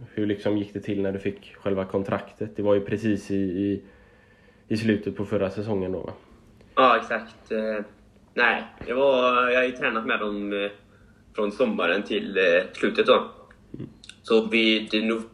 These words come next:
Speaker 2: där i slutet av november, så skulle akademichefen prata med mig, Andreas. Eh, tänkte bara, ah,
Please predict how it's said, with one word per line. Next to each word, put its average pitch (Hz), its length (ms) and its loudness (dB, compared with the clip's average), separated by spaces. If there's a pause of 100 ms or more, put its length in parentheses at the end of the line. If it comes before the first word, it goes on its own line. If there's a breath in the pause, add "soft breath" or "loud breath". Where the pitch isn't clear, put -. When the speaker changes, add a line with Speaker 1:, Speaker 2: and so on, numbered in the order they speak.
(200)
Speaker 2:
där 117 300 6
i 104 60 0
slutet 110 260 -6
av 104 60 -4
november, 107 560 0
så 110 360 4 (1080 loud breath)
skulle 113 600 4
akademichefen 110 920 0
prata 110 240 0
med 95 140 0
mig, 82 120 -4 (280)
Andreas. 101 540 -2 (420)
Eh, 92 680 2
tänkte - 220 -2
bara, 73 280 -4
ah, 60 300 0